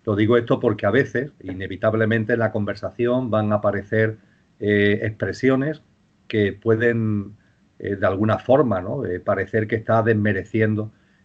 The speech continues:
esa, esa importancia, esa trascendencia. En ningún modo es así. Lo que ocurre es que también la autoridad que su obra y su ser conlleva, pero también su sencillez,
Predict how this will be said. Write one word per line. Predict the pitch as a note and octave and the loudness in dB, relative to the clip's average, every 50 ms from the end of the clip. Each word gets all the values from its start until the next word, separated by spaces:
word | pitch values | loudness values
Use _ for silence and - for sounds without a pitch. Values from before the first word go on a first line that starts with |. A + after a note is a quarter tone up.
| _ - | _ -4
esa, | G#2+ A2 G#2 - A2 G#2+ G#2+ G2+ G2+ | -4 -4 0 2 4 4 4 4 2
esa | A2 A#2 A#2 G#2+ - B2 | 0 -2 -4 -4 -2 -2
importancia, | A#2+ A2+ A2 A#2 G#2+ G2+ - G#2 F2 D#2+ - - G2+ | -2 0 0 0 0 0 0 -2 -4 -4 -6 -8 -10
esa | F#2+ - G#2+ G2+ | -6 -6 -6 -4
trascendencia. | G2+ G#2 G2+ - G2 F2 F2+ F2+ F2+ - - F#2 - _ _ _ _ _ _ - | -4 -4 -6 -6 -8 -10 -8 -10 -12 -12 -16 -18 -18 _ _ _ _ _ _ -2
En | A#2+ A#2 G#2+ | 0 2 2
ningún | A2 A#2+ C3 C3+ D3 D3+ C3+ | 2 2 2 2 2 2 2
modo | B2+ A2+ F#2 G2+ | 2 2 2 0
es | G2 - - | -2 -4 -6
así. | E2 - - - - _ _ _ _ _ _ _ _ _ _ | -8 -10 -12 -18 -20 _ _ _ _ _ _ _ _ _ _
Lo | - G#2 | -6 -4
que | G2 G2+ | -2 -2
ocurre | F#2+ F2 G#2+ A2 A2+ B2 | -2 -2 0 2 2 2
es | A#2+ A#2+ | 0 0
que | A#2 | -4
también | - G2+ G2 G2+ F#2+ G#2+ A2 B2+ D3+ D#3 C3 | -6 -6 -6 -4 -2 0 0 2 0 0 0
la | A2+ G#2 | 0 0
autoridad | G2 G2 G2 A2 G2 F2 F2+ F2+ F2+ A2 A2 A2+ - _ | 0 0 -2 -4 -6 -4 -4 -2 0 0 -2 -2 -6 _
que | - B2+ A2 G#2+ G#2 G2+ G2+ G2+ G2 G2 G2+ G2+ F#2+ | -4 0 2 2 2 2 2 0 -2 -2 -4 -6 -6
su | G2 - - G#2+ G#2+ | -8 -8 -2 2 2
obra | A#2 A#2+ G#2+ A2 A2 A2 A2 G#2+ G#2 G2+ | 4 4 2 2 2 2 2 2 2 0
y | G2+ G2 | -2 -4
su | - - G#2 G2 | -4 -8 -10 -8
ser | - - A2+ G#2+ G#2 | -4 -2 -2 -2 -2
conlleva, | G#2 A2 G2+ G2+ A2 B2 B2+ G#2+ - - - _ _ _ _ _ _ _ _ | -2 -4 -4 -2 0 0 0 0 -4 -6 -10 _ _ _ _ _ _ _ _
pero | - G#2+ G2+ G#2+ G#2 | -2 0 0 2 2
también | G2 F#2 G2 G#2+ A#2 B2 A#2 | 0 0 2 2 2 2 0
su | A2 G#2+ G#2 | 0 -4 -4
sencillez, | - G#2 G2 F2+ - G2 F2 G2+ A#2 D3 | -4 -4 -6 -6 -8 -6 -2 0 -2 -2